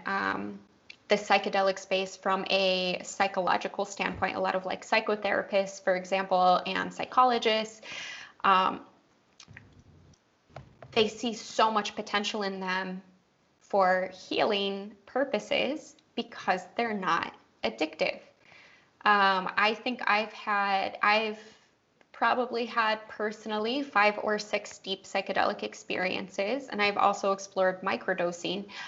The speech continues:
but I don't, I don't have an urge to do psychedelics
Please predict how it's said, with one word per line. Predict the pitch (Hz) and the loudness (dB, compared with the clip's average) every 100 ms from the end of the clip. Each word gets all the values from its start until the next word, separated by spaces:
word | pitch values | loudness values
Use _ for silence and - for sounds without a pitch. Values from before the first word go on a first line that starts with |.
| - | -2
but | - - | -2 6
I | 208 | 6
don't, | 311 330 - - - _ _ - | 6 2 -4 -10 -14 _ _ -2
I | 233 | 0
don't | 294 | 0
have | - 233 | 0 0
an | 240 202 | 0 -2
urge | 202 208 - - | -4 -4 -8 -10
to | 190 | -10
do | 202 190 180 185 180 _ _ _ _ _ _ _ _ | -6 -4 -4 -6 -10 _ _ _ _ _ _ _ _
psychedelics | 196 190 180 175 170 - - | 0 2 2 2 -2 -8 -20